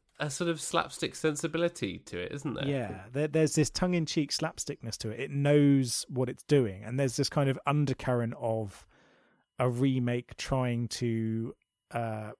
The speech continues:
Speaker 2: appeal to a modern-day audience, and, and a lot of the characters kind of make reference to it, and a lot of them act in that way as well. So I think, I think it gets a bad rep, the Scooby-Doo movie. There's more there
Speaker 1: Yeah.
Speaker 2: than people give it credit for. Um, but yeah, so she's in that,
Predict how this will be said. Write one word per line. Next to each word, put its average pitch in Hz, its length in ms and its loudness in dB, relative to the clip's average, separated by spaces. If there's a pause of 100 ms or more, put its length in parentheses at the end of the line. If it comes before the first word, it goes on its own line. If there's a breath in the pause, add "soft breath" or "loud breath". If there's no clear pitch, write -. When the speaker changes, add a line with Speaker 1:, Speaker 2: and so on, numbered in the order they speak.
(100)
Speaker 2:
appeal 120 580 0
to 113 420 -2
a - 80 -4
modern-day 113 420 -2
audience, 104 840 -8
and, 135 180 -2
and 135 100 -2
a 135 40 -2
lot 139 160 4
of 127 80 -4
the 123 80 -2
characters 135 420 -2
kind 113 160 -4
of 104 60 -8
make 110 180 -8
reference 110 400 -6
to 123 160 -4
it, 110 80 -6
and 110 100 -12
a 110 60 -8
lot 123 140 -4
of 110 100 -8
them 120 140 -10 (100)
act - 380 -8
in 110 100 -6
that 107 180 -8
way 113 180 -6
as 107 120 -8
well. 110 240 -6
So - 140 -2
I 156 80 6
think, 220 160 -6 (340 loud breath)
I 151 80 2
think 160 220 -2
it 143 120 -4 (220)
gets 220 220 0
a 165 40 2
bad 127 300 2
rep, 113 260 -4 (120)
the 101 80 -6
Scooby-Doo 98 440 -6
movie. - 380 -20 (140)
There's 135 180 2
more 143 240 10
there 127 140 4
Speaker 1:
Yeah. 117 100 6
Speaker 2:
than 110 160 -4
people 110 220 -4
give 110 100 -6
it - 80 -14
credit 101 260 -6
for. - 280 -18 (480 loud breath)
Um, 113 360 -2
but 143 100 0
yeah, 143 160 6
so - 120 -2
she's 151 260 6
in 139 140 4
that, 117 280 -2